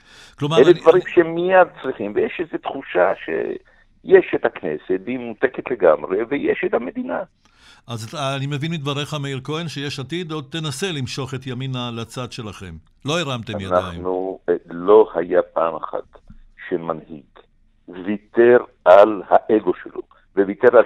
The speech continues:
Speaker 2: שבעה עשר מנדטים, ואמר למנהיג אחר, "בוא תהיה אתה ראש הממשלה".
Speaker 1: אתה מתכוון
Speaker 2: רק
Speaker 1: ליאיר
Speaker 2: טוב.
Speaker 1: לפיד, כמובן.
Speaker 2: זה כמובן יאיר לפיד, רק לטובת ראש הממשלה.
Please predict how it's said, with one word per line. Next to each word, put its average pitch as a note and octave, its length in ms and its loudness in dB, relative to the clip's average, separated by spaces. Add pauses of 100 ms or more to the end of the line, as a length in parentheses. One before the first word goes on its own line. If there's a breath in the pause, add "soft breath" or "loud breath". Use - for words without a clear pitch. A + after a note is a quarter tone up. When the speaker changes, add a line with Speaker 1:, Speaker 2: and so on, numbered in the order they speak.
Speaker 2:
שבעה G#2+ 260 4
עשר G#2+ 120 2
מנדטים, G#2 560 2
ואמר G#2 500 6 (1120)
למנהיג F#2+ 540 0
אחר, G#2+ 340 4
"בוא B2+ 440 6
תהיה G#2+ 280 4
אתה A2+ 440 10
ראש A2 280 0
הממשלה". G2 520 0 (220)
Speaker 1:
אתה C#3 120 -6
מתכוון A#2+ 300 2
Speaker 2:
רק D3 120 10
Speaker 1:
ליאיר C#3+ 300 -2
Speaker 2:
טוב. C#3 100 -2
Speaker 1:
לפיד, C#3 280 -6
כמובן. G2+ 420 -8 (200)
Speaker 2:
זה G#2+ 140 2 (240)
כמובן A2 460 4
יאיר F#2+ 240 -4
לפיד, E2 240 -4 (300)
רק E3+ 220 2
לטובת G2+ 400 0
ראש E2+ 180 -8
הממשלה. D2 420 -14